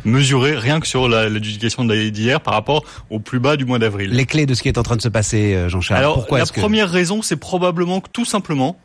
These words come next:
Speaker 1: euh, il y a une correction d'une baisse qui était absolument excessive, qui est
Speaker 2: D'accord.
Speaker 1: allée trop bas. Euh, il y avait eu l'impact de l'entrée de, euh, la B C E, euh, sur son programme d'assouplissement quantitatif qui avait pesé très fortement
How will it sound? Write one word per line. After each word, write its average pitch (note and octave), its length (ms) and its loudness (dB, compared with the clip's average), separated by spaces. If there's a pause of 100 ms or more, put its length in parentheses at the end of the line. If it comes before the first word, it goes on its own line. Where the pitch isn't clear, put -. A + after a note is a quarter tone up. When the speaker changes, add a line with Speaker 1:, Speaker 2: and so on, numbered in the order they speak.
(180)
Speaker 1:
euh, B2+ 260 2
il C3+ 80 -4
y C3 60 0
a D#3 60 2
une D#3 100 2
correction D#3+ 400 0
d'une D3 180 2
baisse D#3+ 200 0
qui - 100 -4
était G#2 280 -2 (280)
absolument D#3 520 0
excessive, A#2 600 -2
qui G2+ 140 -2
est B2+ 80 4
Speaker 2:
D'accord. C#3+ 160 4
Speaker 1:
allée D3+ 80 0
trop - 220 -2
bas. B2+ 280 2 (360)
Euh, A2 120 0
il A2+ 80 -2
y A#2 40 0
avait A#2 160 0
eu C3 140 2
l'impact E3+ 580 0
de A#2 100 -2
l'entrée D#3 680 0
de, A#2+ 140 -4
euh, B2 580 0
la A2 120 2
B A#2 120 0
C B2+ 200 -2
E, B2+ 100 2
euh, B2 460 0
sur - 260 -4
son C#3+ 140 -6
programme B2+ 340 0
d'assouplissement A#2 480 -2
quantitatif A2+ 560 -4
qui - 80 -4
avait G2+ 140 -2
pesé F3+ 560 0
très C#3+ 180 -4
fortement B2+ 540 -2